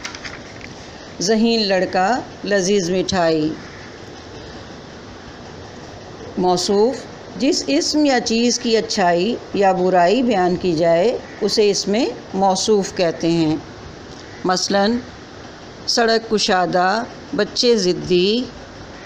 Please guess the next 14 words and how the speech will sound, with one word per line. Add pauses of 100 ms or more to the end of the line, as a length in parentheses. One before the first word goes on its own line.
(120)
किताब
उम्दा, (220)
लड़का (240)
चालाक। (600)
अब
यहाँ
पर
मौसूफ
जो
है (400)
वो
है
सड़क, (400)
बच्चे,